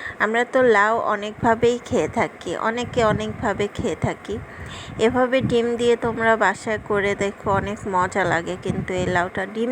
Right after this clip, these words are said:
দিয়ে দুই ধরনের লাউ রান্না করা হয়, তো আজকে আমি এটা দেখাচ্ছি, আরেকদিন অন্যটা দেখাবো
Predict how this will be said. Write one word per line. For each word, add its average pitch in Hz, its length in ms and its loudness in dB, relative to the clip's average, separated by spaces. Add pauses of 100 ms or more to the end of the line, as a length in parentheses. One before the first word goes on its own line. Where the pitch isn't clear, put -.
(100)
দিয়ে 269 240 0
দুই 247 220 -2
ধরনের 254 480 0
লাউ 208 240 6
রান্না 196 400 -2
করা 180 260 0
হয়, 202 280 -4 (720)
তো 233 120 0 (160)
আজকে - 360 -2
আমি 220 280 2
এটা 214 220 2
দেখাচ্ছি, 202 640 -2
আরেকদিন 185 540 0
অন্যটা 190 480 0
দেখাবো 180 440 -2